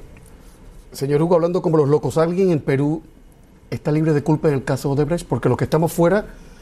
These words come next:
tenemos la percepción de que todo el mundo está enlodado, eh, eh, está, está implicado, en el, eh, está metido en el ajo.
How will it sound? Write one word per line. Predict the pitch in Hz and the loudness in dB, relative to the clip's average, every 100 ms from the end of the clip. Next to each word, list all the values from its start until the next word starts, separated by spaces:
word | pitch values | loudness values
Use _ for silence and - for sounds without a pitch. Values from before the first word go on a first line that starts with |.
| - - | -14 -2
tenemos | 139 147 | 0 2
la | 170 | 0
percepción | 139 131 160 | 0 -2 0
de | 160 | 0
que | 165 | -2
todo | - 190 233 | 0 4 4
el | |
mundo | 196 226 220 143 113 - - | 4 4 2 2 -2 -6 -10
está | 120 147 | -4 -2
enlodado, | 147 135 117 101 101 - - - | 2 2 2 -2 -10 -16 -14 -6
eh, | 135 | -4
eh, | 131 120 | -4 -6
está, | - 135 - 143 | -4 -6 -4 -4
está | 151 | 0
implicado, | 165 165 151 165 160 156 | 0 0 0 2 4 2
en | 147 135 | 2 0
el, | 131 | 0
eh, | 135 | -4
está | 117 151 | -2 0
metido | 147 156 147 | 2 4 2
en | |
el | 123 | 2
ajo. | 101 - 90 | -2 -4 -10